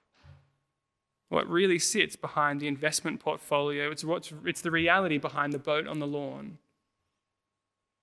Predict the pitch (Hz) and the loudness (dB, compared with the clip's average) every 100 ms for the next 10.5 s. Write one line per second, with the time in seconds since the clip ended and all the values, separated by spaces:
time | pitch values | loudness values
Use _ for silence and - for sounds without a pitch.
0 | _ _ 143 143 139 151 143 - - - | _ _ -2 0 2 0 0 0 -2 0
1 | - 156 147 143 139 131 - 151 147 139 | 0 4 4 4 0 -4 -6 -6 -6 -8
2 | - - 147 - - - _ _ _ _ | -6 -8 -10 -8 -8 -10 _ _ _ _
3 | _ _ _ _ - 135 147 147 147 139 | _ _ _ _ -14 -4 0 2 2 0
4 | 139 143 143 147 143 156 160 143 156 156 | -2 -6 -10 -8 -6 -6 -8 -10 -12 -18
5 | _ _ _ _ _ _ _ _ _ _ | _ _ _ _ _ _ _ _ _ _
6 | _ _ _ _ _ _ _ _ _ _ | _ _ _ _ _ _ _ _ _ _
7 | _ _ _ _ _ _ _ _ _ _ | _ _ _ _ _ _ _ _ _ _
8 | _ - - - _ _ _ - 151 165 | _ -20 -20 -20 _ _ _ -6 0 0
9 | - 214 202 156 135 156 151 151 139 160 | 2 0 2 4 4 2 0 -2 -4 -6
10 | 160 - - - - | -8 -14 -12 -12 -12